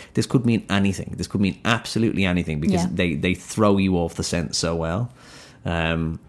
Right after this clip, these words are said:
Speaker 1: but that last episode was amazing. Like,
Speaker 2: Incredible.
Speaker 1: so good. The fact that you can kind of keep everybody hooked, even though you've, the majority of the episode is centered around a funeral,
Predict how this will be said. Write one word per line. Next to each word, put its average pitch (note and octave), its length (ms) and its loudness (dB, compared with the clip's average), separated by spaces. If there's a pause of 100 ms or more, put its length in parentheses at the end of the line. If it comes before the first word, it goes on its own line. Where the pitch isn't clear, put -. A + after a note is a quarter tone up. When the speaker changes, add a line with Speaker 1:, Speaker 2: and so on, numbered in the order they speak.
(160)
Speaker 1:
but - 140 -2
that A2+ 120 4
last G#2 240 2
episode D2 220 -6
was D#2 80 -6
amazing. D2+ 540 -4
Like, D#2 200 0
Speaker 2:
Incredible. F#3 580 -2 (320)
Speaker 1:
so - 300 -2
good. E2 220 -2
The D2 60 -6
fact F2+ 220 2
that - 60 -2
you F2 120 0
can F2 280 0 (520)
kind G2 120 2
of F2+ 80 0
keep F#2+ 220 2
everybody F2 340 2
hooked, F2 260 -2
even E2+ 160 0
though E2 100 0
you've, E2 360 -2
the G2 140 -4
majority E2 480 0
of D#2+ 60 -4
the E2+ 100 -2
episode D#2 320 -2
is - 80 -2
centered E2+ 280 -2
around D#2+ 200 -2
a D#2 40 -4
funeral, E2 540 -2